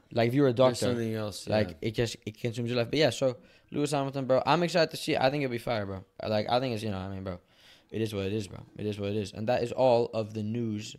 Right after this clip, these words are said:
Speaker 1: that I have for you today.
Speaker 2: Congratulations.
Speaker 1: Right. Thank
Speaker 2: You
Speaker 1: you
Speaker 2: have
Speaker 1: very much.
Speaker 2: run through the news very smoothly.
Speaker 1: Thank you very much. And there was one thing that I wanted to touch on, right, before we end the episode,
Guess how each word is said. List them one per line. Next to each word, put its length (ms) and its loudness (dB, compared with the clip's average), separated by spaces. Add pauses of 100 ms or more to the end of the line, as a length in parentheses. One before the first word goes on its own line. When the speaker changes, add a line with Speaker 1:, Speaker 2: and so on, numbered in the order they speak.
(140)
Speaker 1:
that 140 -4
I 100 -4
have 420 -6
for 160 -12
you 120 -6
today. 120 -2
Speaker 2:
Congratulations. 760 -2
Speaker 1:
Right. 380 -20 (320)
Thank 100 -6
Speaker 2:
You 40 0
Speaker 1:
you 40 0
Speaker 2:
have 100 -4
Speaker 1:
very 120 -8 (100)
much. 100 2
Speaker 2:
run 220 -2
through 220 -2
the 120 0
news 260 -4
very 340 -4
smoothly. 800 -10 (180)
Speaker 1:
Thank 240 -6
you 80 -6
very 120 0
much. 300 -8
And 260 2 (380)
there 80 12
was 140 12
one 160 12
thing 300 2
that 100 -2
I 40 0
wanted 200 -2
to 60 -12
touch 260 -6
on, 220 -8
right, 260 -6
before 340 12
we 320 6 (400)
end 220 0
the 80 -4
episode, 420 -12